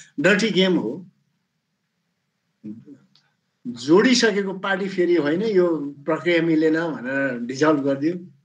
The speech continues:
पार्टी फेरि पुरानो अवस्थामा गयो। त्यति मात्रै होइन, अब हुँदा हुँदा आफ्नै पार्टीभित्र पनि भन्नुहोस्, अहिले एमालेभित्र, अ, माधव झलनाथ प्यानल भनेको छ एकातिर, अर्कोतिर अब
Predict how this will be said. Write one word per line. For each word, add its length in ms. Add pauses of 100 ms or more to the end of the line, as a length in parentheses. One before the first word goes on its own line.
(120)
पार्टी 240
फेरि 440 (180)
पुरानो 300
अवस्थामा 380
गयो। 220 (1200)
त्यति 220
मात्रै 240
होइन, 180
अब 220
हुँदा 280
हुँदा 140
आफ्नै 340
पार्टीभित्र 720
पनि 200
भन्नुहोस्, 480
अहिले 260
एमालेभित्र, 800 (840)
अ, 380 (340)
माधव 340
झलनाथ 640
प्यानल 320
भनेको 280
छ 80
एकातिर, 420
अर्कोतिर 520
अब 520